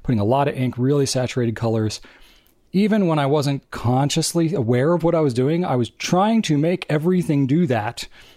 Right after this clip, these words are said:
whether it was made for that or not. And I found that, you know, my hand would cramp up more, where my, you know, extra fine and fine nibs felt really scratchy. The, the, the ink seemed really weak when I was writing with finer nibs,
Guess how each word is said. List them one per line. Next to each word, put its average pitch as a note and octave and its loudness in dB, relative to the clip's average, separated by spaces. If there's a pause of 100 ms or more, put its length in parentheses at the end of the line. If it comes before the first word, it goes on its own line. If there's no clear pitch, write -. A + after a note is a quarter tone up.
(100)
whether C#3 2
it D3+ -2
was B2+ 0
made D#3+ 2
for E3 0
that C#3 2
or B2 0
not. A#2+ -6 (360)
And A#2+ -2
I A2 -2
found C#3+ 2
that, B2+ 0 (400)
you D3 2
know, C3 2
my A2+ 0
hand F#3+ 2
would E3+ 2
cramp F3 0
up E3 0
more, C3 0
where C3+ -4
my, B2+ -4 (100)
you C3 0
know, A2+ -2
extra E3 -2
fine D3+ 0
and B2 -2
fine D3+ 0
nibs C3+ -4
felt A2+ -4
really E3+ 2
scratchy. C#3 -2 (380)
The, B2 2 (100)
the, B2+ 0
the A2+ -2
ink F3+ 0
seemed C3+ 0
really B2+ 0
weak F3+ 0 (240)
when C3 0
I B2 2
was A2 0
writing D#3 2
with C#3 -2
finer C3+ 0
nibs, A#2 0